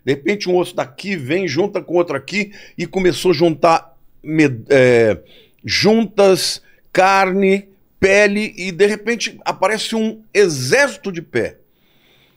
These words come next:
E Deus fala assim, "Esse exército é o meu povo, é a nação de Israel. Eu vou revivê-los." Agora, detalhe: o que que aconteceu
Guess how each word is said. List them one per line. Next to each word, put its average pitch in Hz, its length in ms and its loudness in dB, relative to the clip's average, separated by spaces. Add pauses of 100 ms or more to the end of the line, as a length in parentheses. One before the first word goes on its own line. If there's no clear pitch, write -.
(200)
E 127 80 -2
Deus 131 300 2
fala 143 160 2
assim, 117 420 -2 (880)
"Esse 214 360 2
exército 139 560 0
é 135 40 2
o 135 40 -2
meu 151 180 -4
povo, 135 480 -6
é 95 60 -10
a - 20 -8
nação 143 380 -8
de 151 60 -8
Israel. 92 420 -6 (480)
Eu 151 280 4
vou 123 280 -2
revivê-los." 131 920 -8 (1080)
Agora, 117 220 2
detalhe: 117 880 0 (720)
o 135 100 -6
que - 140 -12
que - 100 -4
aconteceu 120 760 0